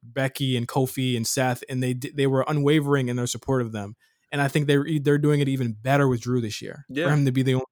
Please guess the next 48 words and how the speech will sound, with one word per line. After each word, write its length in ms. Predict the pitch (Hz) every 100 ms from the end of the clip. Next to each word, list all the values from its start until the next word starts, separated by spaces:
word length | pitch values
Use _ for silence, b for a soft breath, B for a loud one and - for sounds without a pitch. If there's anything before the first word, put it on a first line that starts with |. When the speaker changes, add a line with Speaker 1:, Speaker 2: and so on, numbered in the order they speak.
| _
Speaker 1:
face 100 | 127
that 80 | 127
they 100 | 117
push 280 | - 123 -
like 160 | 101 -
that, 180 | 98
I 60 | 107
think 240 | 131 127
they, 120 | 117 107
I 40 |
think 160 | 127 131
they've 100 | 123
done 140 | 120
a 40 | 110
tremendous 380 | 113 127 113
job 220 | - 101 -
with 100 | -
him. 160 | - _
Speaker 2:
It 160 | 131 127
seems 360 | - 143 147 131
like 140 | 120
they're 160 | 127 123
completely 640 | 120 113 - 113 80 107
behind 480 | 101 107 101 107 117
him. 340 | 110 113 120 _
They're 600 | 107 101 98 98 113 - _ _ _ _ _ _ _ -
absolutely 760 | 113 - 120 92 107 101 95
saying, 300 | 113 107 110
like, 160 | 98 98
"Yo, 140 | 101
this 200 | 90 101
is 120 | 107 104
another 280 | 95 87
guy, 440 | 87 71 64 110 - _ 101
and 100 | 98
this 140 | -
is 120 | 104
what 120 | 95
we're 100 | 95
doing 300 | 90 80 76
here." 340 | 104 76 104 120
And 100 | 98
it's 140 | 98 104
not 160 | 107
just 160 | 113 113
gonna 120 | 117
be 100 | 117
Roman, 500 | 110 104 104 104